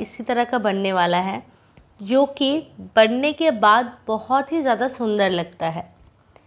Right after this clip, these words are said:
तो एक साइड का नेक तो हम लोगों ने रेडी कर लिया, अब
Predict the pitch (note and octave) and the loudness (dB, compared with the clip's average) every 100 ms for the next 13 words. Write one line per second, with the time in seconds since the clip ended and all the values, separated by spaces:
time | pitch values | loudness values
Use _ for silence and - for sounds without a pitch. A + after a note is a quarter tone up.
0 | _ _ _ - D#4+ - A3+ A#3 - C#4+ | _ _ _ 2 2 2 -2 -2 2 2
1 | C#4+ E4 D4 D4 - D#4 C#4+ C4+ C4+ C#4+ | 4 2 2 0 -2 -2 0 0 0 0
2 | C#4+ A3+ A#3+ B3+ C#4 B3 A3+ A3 | 0 0 0 2 2 2 2 2